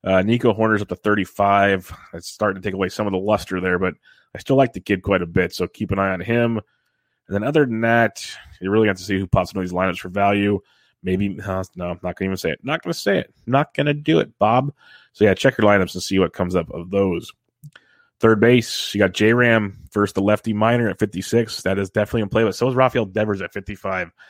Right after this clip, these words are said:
Really strong play there for Rafael Devers. Um, like him quite a bit. Uh, Machado's not bad at fifty-one if you're stacking San Diego. Bregman versus Herman at forty-nine. I like attacking Herman in this one. He's, he's, you know, the, the, the peripheral stats look very good for Herman, but as a whole,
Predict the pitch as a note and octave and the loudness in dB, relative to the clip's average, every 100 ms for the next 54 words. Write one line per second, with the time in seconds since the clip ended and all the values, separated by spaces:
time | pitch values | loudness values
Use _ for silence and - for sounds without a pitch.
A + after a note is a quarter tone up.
0 | - - - - A#2 C3 - A2 G2+ F#2 | -20 -20 -20 0 4 4 4 2 2 2
1 | F2+ F2+ F2 F2 F2+ F2+ E2+ E2 E2+ F#2 | 0 -2 -4 -6 -6 -6 -8 -8 -10 -12
2 | - - F2 D2+ D#2 - _ _ _ F#2+ | -16 -12 -10 -10 -12 -20 _ _ _ -2
3 | G2+ F#2+ - F#2 F2 - G#2+ G2+ - _ | 0 -2 0 0 0 2 0 0 -10 _
4 | _ _ _ F2+ F#2 - A#2 B2 A#2 A2 | _ _ _ -4 -4 0 2 4 4 2
5 | A2+ A2 - A2 G#2+ G#2 F#2+ F#2 G#2 G2 | 4 2 0 -4 -4 -4 -4 -4 -2 -2
6 | F#2+ F#2 E2+ F2 G2+ A2+ A2 G#2+ G#2 G2 | -6 -8 -8 -2 2 4 4 2 0 0
7 | G#2 A#2 A#2 G2+ F#2 G2+ F#2+ G2+ G#2 - | 0 0 -4 -4 -6 -6 -2 0 0 0
8 | G#2+ G#2 G2+ G2+ A2 - - F#2+ - F2 | 0 2 0 2 0 -2 -2 -2 -2 -8
9 | F#2 G2 G2+ G#2 G2 G#2 G2+ G2 - _ | -4 -2 -2 -4 -6 -4 -4 -6 -14 _
10 | _ _ F#2 - _ G2+ F#2 G#2+ G#2 G2 | _ _ -16 -16 _ -4 -4 -4 -2 -2
11 | E2+ F#2+ F2 F#2+ - F#2+ - A#2 B2 B2 | -2 -4 -2 -4 -4 -10 0 2 4 2
12 | - G#2+ G#2 G2 - F#2+ E2+ G#2 - G2 | 2 0 0 -4 -2 -2 2 0 2 0
13 | G#2 G2+ G2+ G2 G2 F#2 - A2+ A2 G#2 | 2 2 2 2 -2 -4 2 6 6 6